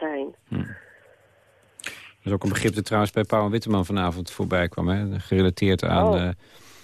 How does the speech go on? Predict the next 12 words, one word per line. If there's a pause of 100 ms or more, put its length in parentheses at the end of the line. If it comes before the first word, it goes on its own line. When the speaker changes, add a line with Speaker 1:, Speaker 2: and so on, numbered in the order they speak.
(540)
Speaker 2:
aan,
eh,
wat
er
op
televisie
te
zien
is.
Namelijk
dat
g-,